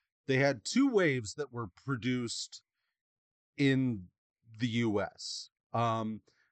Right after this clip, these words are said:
the, the remainder, there's a half a, excuse me, there's a half a wave that was, uh, produced for, like, Europe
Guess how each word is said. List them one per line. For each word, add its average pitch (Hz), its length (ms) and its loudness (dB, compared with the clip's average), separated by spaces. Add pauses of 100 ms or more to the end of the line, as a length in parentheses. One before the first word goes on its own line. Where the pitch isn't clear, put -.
(340)
the, 139 520 2 (140)
the 135 160 2
remainder, 127 920 0 (340)
there's 120 380 0
a 120 360 2 (560)
half 151 500 2
a, 151 140 6 (680)
excuse 131 460 -2
me, 90 180 -4
there's 120 280 -4
a 107 200 0
half 147 380 -2
a 151 60 2
wave 92 580 -6 (540)
that 123 220 2
was, 117 460 -6 (140)
uh, 107 280 0
produced 113 580 -4
for, 104 260 -2
like, 95 280 -4
Europe 104 480 -2